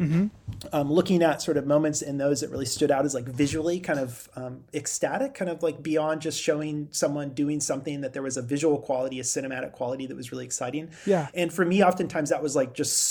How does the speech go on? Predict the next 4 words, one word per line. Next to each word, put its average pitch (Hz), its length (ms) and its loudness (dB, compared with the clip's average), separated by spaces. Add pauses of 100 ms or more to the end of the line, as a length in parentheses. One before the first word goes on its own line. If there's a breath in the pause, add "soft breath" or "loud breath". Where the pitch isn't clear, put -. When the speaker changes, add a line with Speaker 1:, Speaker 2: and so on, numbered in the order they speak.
Speaker 2:
snow 143 400 0
being 139 240 -8
sprayed, 131 840 -6 (600 soft breath)
um, 131 640 -8